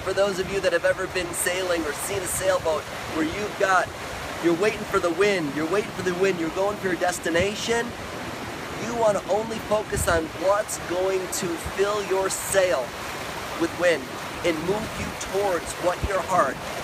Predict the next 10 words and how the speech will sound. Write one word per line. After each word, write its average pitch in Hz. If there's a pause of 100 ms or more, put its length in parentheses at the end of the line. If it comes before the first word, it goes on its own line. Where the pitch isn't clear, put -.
(120)
authentically 185
and 165
genuinely 165
desires 139
in 135
your 139
life, 139
rather 160
than 156 (120)
thinking, 160